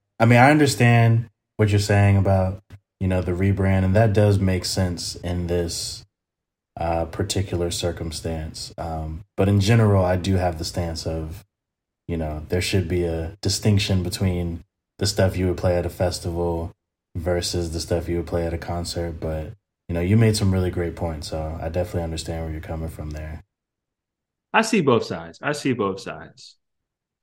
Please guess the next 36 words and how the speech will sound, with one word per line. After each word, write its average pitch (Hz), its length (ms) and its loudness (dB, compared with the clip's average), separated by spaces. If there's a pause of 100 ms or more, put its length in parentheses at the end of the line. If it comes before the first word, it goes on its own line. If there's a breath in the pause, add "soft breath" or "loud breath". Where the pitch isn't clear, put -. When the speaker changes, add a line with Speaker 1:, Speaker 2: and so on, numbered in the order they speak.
(280)
Speaker 2:
But 131 140 6
did 131 140 6
you 175 80 4
have 165 220 2
any 147 120 2
other 143 160 0
thoughts 123 260 0
about 113 360 -2
the 127 100 -6
album? 131 380 -4 (1800)
Speaker 1:
So, 120 720 6
I 110 80 4
mean, 120 720 6
you 110 140 2
know, 104 160 4
just 107 240 0
to, 104 380 6
to - 100 -4
summarize, 98 1120 4
you 98 60 0
know, 92 120 2
how 92 160 2
I 95 60 2
feel 95 240 0
about 90 320 0
it, 90 140 0
I 82 80 -2
think 92 240 -2
it's - 340 -6 (320)
a 92 60 0
really 101 400 4
interesting 101 560 2
experimental 92 640 0
change 90 600 -2
from 90 480 -2
Yachty. 90 640 -2